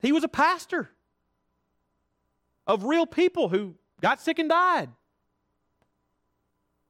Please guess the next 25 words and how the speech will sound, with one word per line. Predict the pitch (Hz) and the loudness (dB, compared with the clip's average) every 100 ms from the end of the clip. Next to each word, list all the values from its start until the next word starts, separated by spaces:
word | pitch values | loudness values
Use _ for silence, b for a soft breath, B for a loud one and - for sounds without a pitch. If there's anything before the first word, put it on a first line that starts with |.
| _ _ _ _ _ _ _ _ _ _ _ _ _ _ _ | _ _ _ _ _ _ _ _ _ _ _ _ _ _ _
Let | 135 196 | -6 -6
me | |
just | 240 220 | -6 -8
give | 220 | -4
you | 175 | -4
a | |
flavor | 143 - 185 196 196 | -4 -6 -2 -2 -2
of | 175 156 | -4 -4
his | 156 - _ _ _ | -8 -12 _ _ _
preaching. | 127 113 95 104 _ _ _ _ _ _ _ _ _ _ _ _ _ _ _ _ _ _ _ _ _ _ _ _ _ _ _ _ _ - | -10 -10 -16 -20 _ _ _ _ _ _ _ _ _ _ _ _ _ _ _ _ _ _ _ _ _ _ _ _ _ _ _ _ _ -18
This, | 131 - _ _ _ _ | -18 -18 _ _ _ _
'cause, | 135 131 _ _ | -12 -12 _ _
'cause | 143 117 | -8 -8
preaching | - 220 214 185 | -6 -6 -4 -6
that | 147 | -4
much, | 135 - | -8 -6
you | |
might | 143 120 | -8 -6
think | 139 120 b b b _ _ _ | -8 -10 b b b _ _ _
that | - 131 | -6 -4
might | 127 | -2
have | 123 | -4
been | 117 | -8
skimpy | - - 131 120 | -12 -10 -10 -10
sermons. | - 117 107 87 95 | -10 -8 -10 -14 -20